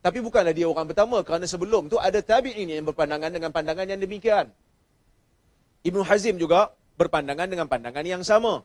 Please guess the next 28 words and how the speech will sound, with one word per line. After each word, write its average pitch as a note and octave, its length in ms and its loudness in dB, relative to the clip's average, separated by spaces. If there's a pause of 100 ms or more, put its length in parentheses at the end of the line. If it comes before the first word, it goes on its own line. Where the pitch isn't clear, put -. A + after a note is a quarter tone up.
(1080)
Jadi, G#3+ 320 -2 (1040)
oleh C#4+ 320 4
kerana A#3 320 -2
dia A3 160 0
lawan C4 480 2
dengan G#3 240 -4
golongan A3+ 400 0
mainstream, F#3 560 -6 (1120)
pertarungan A3+ 720 2
untuk A3+ 240 -4
menjadi, G#3 320 2 (160)
mencari A3+ 400 2
pengaruh A3+ 400 2
di G3+ 80 -6
zaman G3 320 2
tu. D#3+ 160 -8 (480)
Jadi, G3+ 160 0
bila A#3 240 2
dia G#3+ 160 4
lawan A#3+ 320 4
mainstream, F3+ 560 -6 (400)
dia F3+ 160 4
beri A3 240 0
pandangan G3 400 0
yang G3+ 160 -2
bercanggah F#3+ 400 4
dengan F3+ 240 -2
mainstream. F3+ 560 -2